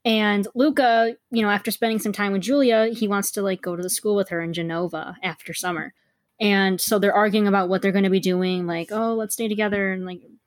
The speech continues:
you know, all this stuff. And I'm not gonna say the whole scene because it's a lot, but basically Alberto, like, reveals to Giulia that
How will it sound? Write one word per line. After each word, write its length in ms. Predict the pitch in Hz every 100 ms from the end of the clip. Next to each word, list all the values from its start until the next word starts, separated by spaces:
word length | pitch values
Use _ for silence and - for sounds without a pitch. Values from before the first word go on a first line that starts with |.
| _
you 100 | 233
know, 180 | 196 143 - -
all 120 | 233
this 140 | 190 -
stuff. 260 | 101 - _ _ _ _ -
And 460 | 233 233 226 208 196 - _ _ _ -
I'm 100 | 302
not 160 | 277 269
gonna 220 | 247 226
say 200 | - 233
the 100 | 208
whole 160 | 202 196
scene 480 | - 247 247 240
because 380 | 220 196 190 185
it's 160 | 185 -
a 80 | 190
lot, 420 | 208 220 220 - - - -
but 180 | 226 226
basically 680 | 294 269 285 269 269 262
Alberto, 680 | - 214 - 220 220 220 220
like, 360 | 214 185 180 -
reveals 440 | 208 185 214 208 -
to 100 | 208
Giulia 420 | 214 208 202 196
that 360 | 185 185 190